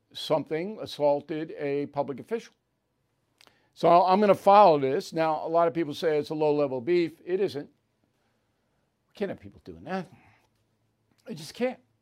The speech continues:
So she'll probably, and this is Florida now. It's, in New York, nothing would have happened to her. California, Illinois, Massachusetts, nothing. Florida, she's gonna get convicted.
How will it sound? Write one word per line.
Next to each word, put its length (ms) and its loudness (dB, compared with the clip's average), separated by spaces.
So 280 6
she'll 220 0
probably, 580 6
and 120 0
this 120 -4
is 120 -10
Florida 520 -2
now. 320 -20
It's, 120 -18
in 240 -6
New 100 0
York, 520 8
nothing 260 -2
would 120 -6
have 80 -10
happened 240 -18
to 60 -20
her. 120 -20
California, 640 2
Illinois, 800 0
Massachusetts, 880 -4
nothing. 240 -6
Florida, 340 4
she's 140 -10
gonna 240 -2
get 180 -12
convicted. 400 -12